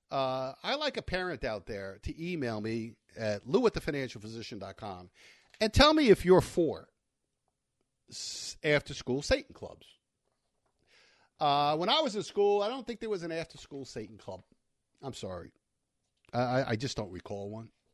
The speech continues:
But it's all the rage right now. Uh, but all, but most parents oppose it. Most.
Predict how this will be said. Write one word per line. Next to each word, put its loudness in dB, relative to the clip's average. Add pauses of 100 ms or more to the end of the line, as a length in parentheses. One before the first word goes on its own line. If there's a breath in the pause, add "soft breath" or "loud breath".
(440)
But 0
it's 0
all 12
the 10
rage 12
right 4
now. -2 (1200)
Uh, 2 (380)
but 10
all, 10
but 2
most 4 (100)
parents 2
oppose -8 (540)
it. -14 (320)
Most. -6